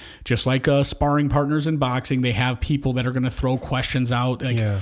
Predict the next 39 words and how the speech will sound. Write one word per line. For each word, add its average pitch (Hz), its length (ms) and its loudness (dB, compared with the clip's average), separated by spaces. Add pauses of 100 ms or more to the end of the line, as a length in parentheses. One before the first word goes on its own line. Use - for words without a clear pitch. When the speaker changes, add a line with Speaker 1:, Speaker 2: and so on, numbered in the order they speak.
(160)
Speaker 1:
and 113 80 -2
they're 123 80 2
gonna 127 120 0
see 131 260 0
how 123 120 0
they're 123 120 -2
gonna 123 160 -2
react 123 400 -4
to 135 40 -4
them. 135 60 0
They're 135 100 0
gonna 139 100 4
memorize 151 580 4
some 156 180 0
answers, 143 460 0
right? 143 280 -2 (400)
And 135 140 0
Speaker 2:
Do, - 100 2 (200)
do 160 220 -2
you 208 120 2
think 165 380 0
that, 143 260 0
like, 110 460 -2 (680)
when, 123 680 0 (300)
okay, 127 400 2
when 120 640 -2 (440)
Israel 143 760 2 (100)
Adesanya 120 640 0
is 104 100 0
gonna 110 200 -2
fight 101 340 -4
Paulo 107 300 -2
Costa - 500 -8
for 110 200 -4
the 101 420 -4
main 110 300 0
event 104 260 -4
last 98 280 -4
week, - 300 -10